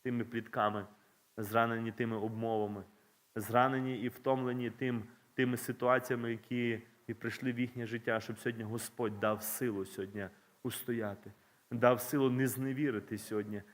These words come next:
дав силу, може, піднятися сьогодні і стати знов і в стрій народу Божого, тому що ворогу так багато вдалося, тому що є так багато людей, які сьогодні під, підвладні тим, що про мене скажуть, а що про мене будуть говорити.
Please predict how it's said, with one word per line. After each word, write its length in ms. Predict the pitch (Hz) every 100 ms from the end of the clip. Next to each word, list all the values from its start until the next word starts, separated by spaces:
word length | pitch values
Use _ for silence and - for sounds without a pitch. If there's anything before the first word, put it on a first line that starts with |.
| _ -
дав 300 | 120 131 123
силу, 320 | - 160 139
може, 280 | 131 127 131
піднятися 800 | - 131 127 139 139 120 - 113
сьогодні 360 | - 127 120
і 60 | 120
стати 380 | - 131 120 120
знов 500 | - 131 127 110 - -
і 80 | 127
в 40 |
стрій 440 | - - 127 123 113 - _
народу 340 | 120 120 120 120
Божого, 520 | 117 123 123 110 110
тому 200 | 110 120
що 240 | 113 127 - - - 120 _ _ 127
ворогу 420 | 123 139 165 143
так 200 | 190 143
багато 440 | 143 151 147 107
вдалося, 540 | 104 107 113 107 110 98 - _
тому 120 | - 147
що 120 | 170
є 40 |
так 160 | 175 156
багато 240 | 160 156
людей, 220 | 151 151
які 200 | 143 127
сьогодні 440 | 131 139 135 127 117 - - _ _
під, 140 | - 123 120 - _ _ _
підвладні 520 | 143 120 139 151 135
тим, 220 | 117 147 120
що 160 | 185
про 160 | 160 139
мене 240 | 127 113
скажуть, 520 | 104 - 131 131 120 - _ _
а 80 | 120
що 140 | -
про 160 | 156 147
мене 220 | 143 131
будуть 280 | 123 120 117
говорити. 560 | 123 123 131 127 110